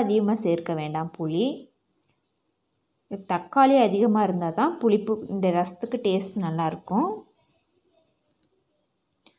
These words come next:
கொஞ்சமா மஞ்சள் தூள் சேர்த்துக்கோங்க. இதை நல்லா வதக்கிக்கலாம். இனி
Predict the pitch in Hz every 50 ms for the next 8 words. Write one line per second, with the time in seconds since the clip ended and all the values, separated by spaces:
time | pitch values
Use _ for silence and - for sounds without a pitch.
0 | _ _ _ _ _ _ _ _ - 247 247 254 269 254 302 269 254 277 330 466
1 | 539 - - _ _ - - 208 202 202 196 254 262 247 262 269 254 233 - -
2 | 202 185 185 185 - - - 180 170 170 170 175 208 285 359 415 - - _ _
3 | _ _ _ _ _ _ _ _ _ _ _ _ _ _ _ _ _ _ _ -
4 | 208 214 214 202 196 196 208 247 262 220 196 180 185 196 196 - 208 185 190 -
5 | 175 165 165 170 220 294 - - - _ _ _ _ _ _ _ _ _ _ _
6 | _ _ _ _ _ _ _ _ _ _ 269 269 262 262 262 _ 277 277 277 539
7 | 539 _ _ _ _ _ 605 622 _ _ 1017 1017 1047 1047 1047 1047 _ _ _ _
8 | _ _ _ _ _ _ _ _ _ _ _ _ _ _ _ _ _ _ _ _
9 | _ _ _ _ _ _ _ _ _ _ - 226 220